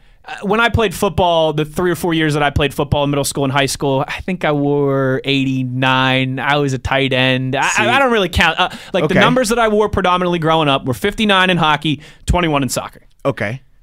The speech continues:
Speaker 1: So I'm always torn between the fifty-nine and the twenty-one.
Speaker 2: I feel you because for me, from freshman year of high school till my first year in Pittsburgh. So you think about how many
Speaker 1: Fifty-two.
Speaker 2: years that was, I was fifty-two.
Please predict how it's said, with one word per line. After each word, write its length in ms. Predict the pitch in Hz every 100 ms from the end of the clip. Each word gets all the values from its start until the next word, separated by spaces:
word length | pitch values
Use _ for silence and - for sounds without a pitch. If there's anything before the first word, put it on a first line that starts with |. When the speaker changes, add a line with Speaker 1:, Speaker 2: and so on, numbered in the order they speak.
| -
Speaker 1:
So 220 | - 202
I'm 240 | 185 233 269
always 320 | 247 226 202
torn 380 | - 202 190 185
between 320 | 170 190 180
the 40 | 165
fifty-nine 760 | 190 180 175 170 165 160 160
and 180 | 160 151
the 40 | 151
twenty-one. 580 | 175 156 139 147 117 - - -
Speaker 2:
I 100 | 185
feel 180 | 196 254
you 100 | 208
because 360 | 156 - 160 -
for 140 | 139
me, 420 | 147 196 143 139 - _ _ _ _ 127
from 680 | - 139 131 127 113 107 - - - - _
freshman 560 | - - 147 190 -
year 100 | 208
of 80 | 214
high 200 | 190 156
school 500 | 147 - 117 113 113 - _ _ - _ - _ _ - -
till 280 | - 160 143
my 260 | 131 131 131
first 500 | - 131 147 165 -
year 180 | 131 131
in 200 | 123 117
Pittsburgh. 560 | - 135 - - - - - - _ -
So 180 | -
you 140 | 131 165
think 200 | 175 151
about 180 | 135 120
how 100 | 143
many 180 | 156
Speaker 1:
Fifty-two. 120 | 180 139
Speaker 2:
years 160 | 143
that 120 | 135 131
was, 160 | 127
I 60 | 117
was 120 | 110
fifty-two. 480 | 123 104 104 104